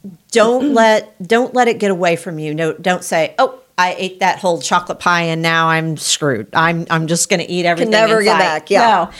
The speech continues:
Speaker 1: No.
Speaker 2: No,
Speaker 1: No.
Speaker 2: don't do that.
Speaker 1: No. Tomorrow's a new day.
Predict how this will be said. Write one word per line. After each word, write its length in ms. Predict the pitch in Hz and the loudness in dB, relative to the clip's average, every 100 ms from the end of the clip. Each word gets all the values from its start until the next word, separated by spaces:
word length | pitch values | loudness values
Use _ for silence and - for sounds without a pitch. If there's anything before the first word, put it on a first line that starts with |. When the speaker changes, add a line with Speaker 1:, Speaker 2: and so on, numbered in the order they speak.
| - | -10
Speaker 1:
No. 60 | 190 | 0
Speaker 2:
No, 380 | 202 370 370 208 | 2 2 2 0
Speaker 1:
No. 20 | |
Speaker 2:
don't 220 | 196 220 220 | 2 0 2
do 180 | 208 190 | 2 4
that. 380 | 185 160 - | 2 0 -4
Speaker 1:
No. 380 | 240 247 208 139 - | 0 2 2 -2 -12
Tomorrow's 600 | - 220 214 233 254 262 | -8 -2 0 2 0 0
a 40 | |
new 160 | 262 269 | -2 0
day. 400 | 220 160 160 240 | 2 2 0 -4